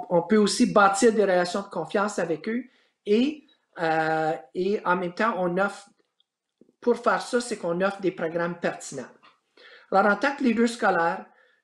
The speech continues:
nous avons des ressources personnelles aussi en leadership qui nous aident à atteindre ces objectifs.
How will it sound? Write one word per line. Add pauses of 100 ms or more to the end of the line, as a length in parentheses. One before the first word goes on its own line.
nous
avons
des
ressources
personnelles
aussi
en
leadership
qui
nous
aident
à
atteindre
ces
objectifs.